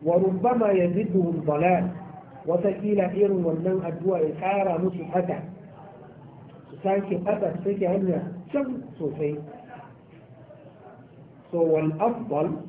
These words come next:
أن نقول للولد: "أصلحك الله." Abin da ya fi, idan irin wannan abu ya faru, mutum ya jawo shi, ya yi masa addu'a da zai amfane shi.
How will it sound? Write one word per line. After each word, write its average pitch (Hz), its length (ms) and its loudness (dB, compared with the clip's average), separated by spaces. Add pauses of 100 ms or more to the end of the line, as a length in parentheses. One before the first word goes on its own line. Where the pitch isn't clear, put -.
(580)
أن 175 220 0
نقول 170 440 2
للولد: 143 720 0 (120)
"أصلحك 147 800 -6 (160)
الله." 120 420 -6 (1700)
Abin 220 440 0
da 196 60 8
ya 180 140 6
fi, 185 220 2 (840)
idan 175 380 2
irin 226 320 2
wannan 190 360 0
abu 147 180 -4
ya 160 140 0
faru, 151 520 -2
mutum 170 440 -6
ya 156 120 0
jawo 175 320 0
shi, 196 280 -6 (580)
ya 151 100 0
yi 180 140 4
masa 185 300 0
addu'a 160 360 2
da 143 120 -2
zai 160 160 0
amfane 127 520 -6
shi. 131 180 -12